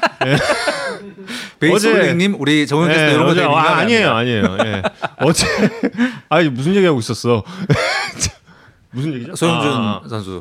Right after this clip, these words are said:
Speaker 1: 소영준 선수
Speaker 2: 음.
Speaker 1: 여기 와서
Speaker 2: 음.
Speaker 1: 그때 이제 이야기할 때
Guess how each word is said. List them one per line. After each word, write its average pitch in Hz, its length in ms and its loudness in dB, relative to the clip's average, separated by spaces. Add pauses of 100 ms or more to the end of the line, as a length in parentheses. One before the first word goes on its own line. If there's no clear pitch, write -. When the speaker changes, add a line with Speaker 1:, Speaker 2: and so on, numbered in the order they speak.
(160)
Speaker 1:
소영준 208 240 -6
선수 180 880 -2
Speaker 2:
음. 127 60 -6
Speaker 1:
여기 151 160 -4
와서 107 640 -6
Speaker 2:
음. 90 80 -16
Speaker 1:
그때 98 400 -12
이제 92 200 -16
이야기할 104 440 -8
때 101 360 -12